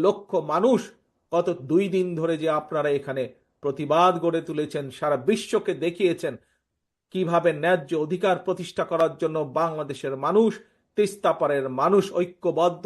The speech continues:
হতে পারে নিজেদের অধিকার আদায়ের জন্য। আসুন, আজকের এই দুই দিনের এই কর্মসূচিতে আমরা প্রতিজ্ঞা গ্রহণ করি। কি সেই প্রতিজ্ঞা? সেই প্রতিজ্ঞা হলো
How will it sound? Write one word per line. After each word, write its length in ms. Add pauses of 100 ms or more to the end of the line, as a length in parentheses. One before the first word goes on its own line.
হতে 220
পারে 140 (100)
নিজেদের 280 (100)
অধিকার 300 (120)
আদায়ের 340
জন্য। 200 (680)
আসুন, 340 (1040)
আজকের 440
এই 80 (140)
দুই 140 (120)
দিনের 260 (440)
এই 80 (160)
কর্মসূচিতে 680 (140)
আমরা 200 (500)
প্রতিজ্ঞা 440 (100)
গ্রহণ 280 (160)
করি। 240 (680)
কি 120 (160)
সেই 260
প্রতিজ্ঞা? 500 (640)
সেই 140 (260)
প্রতিজ্ঞা 600
হলো 220